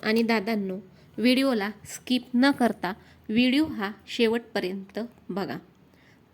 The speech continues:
तर आता तुम्हाला प्रश्न पडला असेल की गुरुचरित्र पारायण हे नक्की कसं करायचं असतं, नियम काय आहेत, पारायण हे कोणत्या वेळेत करावं? तर बऱ्याच जणांना हा प्रश्न पडतो की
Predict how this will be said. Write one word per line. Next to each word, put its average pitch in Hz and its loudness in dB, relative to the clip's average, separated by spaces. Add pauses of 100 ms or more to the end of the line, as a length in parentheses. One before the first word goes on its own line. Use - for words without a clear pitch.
(100)
तर 247 0 (600)
आता 240 -2
तुम्हाला 277 4
प्रश्न 302 2
पडला 240 2 (100)
असेल 208 -4 (200)
की 220 -4
गुरुचरित्र 226 -2
पारायण 196 -6
हे 214 -6
नक्की 220 -6 (120)
कसं 214 -4
करायचं 190 -8
असतं, 185 -8 (520)
नियम 240 2
काय 208 -6
आहेत, 190 -6 (440)
पारायण 269 2
हे 262 -2
कोणत्या 262 -2
वेळेत 208 -4
करावं? 185 -4 (720)
तर 226 0 (460)
बऱ्याच 262 0
जणांना 208 -2
हा 220 -6
प्रश्न 233 -2
पडतो 220 -2
की 190 -6